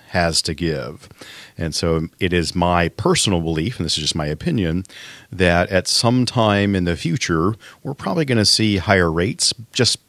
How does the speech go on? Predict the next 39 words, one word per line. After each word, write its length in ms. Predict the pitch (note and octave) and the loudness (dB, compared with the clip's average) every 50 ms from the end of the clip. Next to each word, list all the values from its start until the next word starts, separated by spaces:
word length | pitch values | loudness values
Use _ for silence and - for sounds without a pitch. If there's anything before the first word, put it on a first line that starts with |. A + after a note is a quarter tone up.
| _ - - | _ -6 -6
because 420 | A2+ F#2+ - A2 G#2+ G2+ F2 F#2 | -4 -2 0 2 2 2 2 0
it's 200 | F#2+ E2+ - - | -2 -2 0 0
a, 240 | F#2+ F2 E2+ F2 E2+ - - - - - - - | 2 2 2 2 0 -4 -12 -20 -20 -20 -14 -6
it's 160 | - G2+ - - | -2 -2 0 0
this 260 | G#2+ F#2+ - - - - - _ _ _ _ _ | 0 0 0 -2 -4 -6 -12 _ _ _ _ _
four-letter 540 | - - A#2+ A2+ A2+ A2+ A2 G2 G2 F#2+ F2+ | -4 2 4 6 6 6 6 6 6 4 4
word 580 | F2 G2 G#2+ A2+ G#2 F#2 F2+ F2 F2 G2 F2+ - - - _ | 4 4 4 6 6 6 4 4 2 2 -2 -4 -6 -18 _
that 280 | - F#2+ F2+ E2+ F2+ - | -2 0 2 2 2 2
nobody 220 | G2+ F#2+ F#2 F#2+ | 0 0 2 2
wants 160 | F#2 F2 D#2+ - | 2 2 0 -2
to 80 | F2 | -2
talk 280 | - - A2 B2 - - | 0 0 0 0 0 -4
about, 340 | F2 D#2+ D#2 D#2 E2 - - - - - - | -2 -2 0 -2 -2 -4 -8 -16 -20 -10 -4
and 60 | - G2 | -2 -2
it's 100 | - - | -2 0
called 240 | - F#2+ E2+ D#2 | 0 0 0 0
math. 600 | D2+ D2+ D#2 D#2 D2+ D2+ - - - - - - - - | 0 -2 -2 -2 -4 -6 -8 -8 -8 -10 -12 -14 -16 -20
<laughs> 40 | - - - - - - - - D#3 - - | -20 -20 -20 -20 -20 -8 0 0 0 2 2
They, 200 | C#3 C3+ A#2 A2+ - - - - - | 2 2 2 2 -2 -10 -14 -6 0
it's 120 | A#2+ G#2 | 0 2
just 260 | G#2 A#2+ G#2+ - - A2 | 2 2 0 0 0 0
the 100 | G#2 G2 | 2 4
math 360 | G2 G2+ G#2 A2 A2 G2+ - | 4 6 6 4 4 4 4
doesn't 300 | A#2 G2+ F2 F#2+ F2 D2+ | 2 2 2 2 -2 0
pencil 380 | - G#2+ G2 F#2 - F#2+ F2 | 0 0 0 2 2 2 4
out 340 | F2+ A2 G2+ E2+ D#2+ F2+ - | 4 4 4 4 2 2 0
if 160 | G2 F2 - | -2 -2 -2
we 120 | G2 F#2+ E2 | -2 0 2
don't 280 | F#2 F2+ E2+ E2 - | 2 2 0 0 -2
make 220 | - F#2 F2 F2 - | -2 -2 0 0 -2
some 180 | - - F2+ | -2 -2 -2
adjustments 480 | D#2 D#2 - E2+ E2 E2 - - - - | -2 0 0 0 0 0 -2 -4 -6 -6
along 280 | - - - - - - | -6 -6 -8 -8 -8 -8
the 80 | G#1 | -8
way. 240 | - - - - - - A2 _ - - - - - - - - - - - - - | -8 -8 -8 -8 -8 -10 -10 _ -14 -20 -18 -18 -16 -16 -16 -16 -18 -18 -18 -8 0
So 120 | - C3+ | 2 4
when 120 | B2 B2 C3+ | 6 6 6
I 80 | D#3+ | 4
teach 460 | D3+ - C#3+ C3 G#2+ - - - - | 4 4 4 2 4 4 0 0 -2